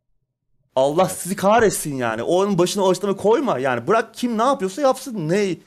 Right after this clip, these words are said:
Speaker 1: Yani böyle bir şeyi, bir hasar kontrolü yapmak için oyunu önüne açıklama koyacak kadar adamı da anlıyorsun. Çünkü <laughs> adam böyle bir linçle uğraşmak istemiyor. Ee,
Speaker 2: Hı hı.
Speaker 1: sosyal medya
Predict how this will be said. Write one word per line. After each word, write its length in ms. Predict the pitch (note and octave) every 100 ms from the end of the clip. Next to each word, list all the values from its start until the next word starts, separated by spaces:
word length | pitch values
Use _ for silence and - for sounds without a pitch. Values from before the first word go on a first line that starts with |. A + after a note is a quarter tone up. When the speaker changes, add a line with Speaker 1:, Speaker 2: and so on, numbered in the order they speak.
| _
Speaker 1:
Yani 340 | D3+ F3+ F3 C3+
böyle 300 | A#3+ C4 B3
bir 160 | A#3+
şeyi, 380 | A#3 G#3+ A3 G#3+
bir 60 | F3+
hasar 360 | E3+ E3 A3
kontrolü 280 | G#3+ G3 F#3
yapmak 260 | G3 G3+ F3+
için 120 | G#3+
oyunu 400 | F#3 F3+ G3 - - _ _ - -
önüne 260 | F3 G3
açıklama 560 | - C#3+ E3 - G3 B3+
koyacak 440 | G3+ E3+ F#3+ F#3+
kadar 320 | C#3+ A3 - - _ _ _ _ _ _ _ _ _ _ _ _ _ -
adamı 320 | F#3 A3 A#3+
da 60 | A#3
anlıyorsun. 440 | F3+ D#3 C#3+ A3+
Çünkü 220 | A3 F#3+ F3+
<laughs> 80 | G#3
adam 140 | G3 F3
böyle 200 | F#3+ F#3
bir 220 | F#3 D#3
linçle 340 | F3+ F#3+ E3+
uğraşmak 380 | D3+ D3+ D3+ D#3
istemiyor. 560 | - F3 D#3 B2 F#3 - -
Ee, 40 |
Speaker 2:
Hı 280 | B2 A#2+ G2
hı. 200 | F2+ A2
Speaker 1:
sosyal 500 | - C#3 C3 - F3+
medya 760 | F3 D3+ C3 D#3 D3+ D3+ D#3